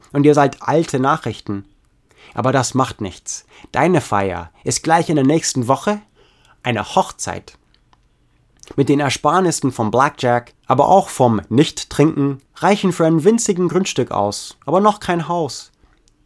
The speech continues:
Ihr verbringt einen Winter im Zelt. Und du und deine Frau bekamen in einer Hühnerfarm Arbeit.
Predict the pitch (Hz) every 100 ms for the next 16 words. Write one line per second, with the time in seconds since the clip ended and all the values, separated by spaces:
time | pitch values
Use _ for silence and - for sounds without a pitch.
0 | _ _ _ _ - 147 143 143 123 147
1 | 175 - 143 175 135 156 - 135 120 -
2 | 139 120 - _ _ _ _ _ _ -
3 | - 139 185 214 185 156 147 - 160 185
4 | 196 _ _ 147 147 151 165 170 - 143
5 | 139 135 - 208 208 180 - 160 156 -
6 | 147 120 101 -